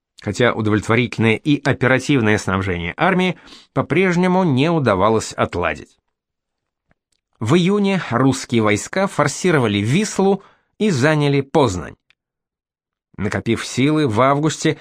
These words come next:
Фермер предпринял наступление на землю Бранденбург. Армия перешла реку Варту и достигла стен Кюстрина.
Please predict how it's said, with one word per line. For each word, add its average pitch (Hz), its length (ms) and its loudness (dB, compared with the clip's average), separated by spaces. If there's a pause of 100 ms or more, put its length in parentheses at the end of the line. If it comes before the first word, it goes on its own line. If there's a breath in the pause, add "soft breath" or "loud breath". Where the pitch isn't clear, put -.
(400 loud breath)
Фермер 175 560 0
предпринял 156 560 2
наступление 135 640 0
на 113 180 0
землю 117 460 2
Бранденбург. 101 960 -2 (920)
Армия 117 420 0
перешла 113 420 0
реку 117 320 0
Варту 107 520 -2 (440 soft breath)
и 196 100 0
достигла 160 640 0
стен 123 520 -2
Кюстрина. 98 580 -2